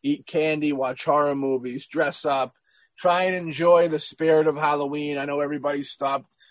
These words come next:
you know, stuck at home, but, uh,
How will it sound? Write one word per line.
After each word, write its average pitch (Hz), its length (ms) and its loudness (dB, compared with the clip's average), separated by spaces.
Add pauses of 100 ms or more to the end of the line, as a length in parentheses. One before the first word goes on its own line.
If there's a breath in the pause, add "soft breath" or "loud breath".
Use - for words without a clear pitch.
you - 80 -10
know, 135 120 -2
stuck - 360 -4
at 143 120 -4
home, 143 560 -4 (500)
but, 143 240 0
uh, 139 440 -2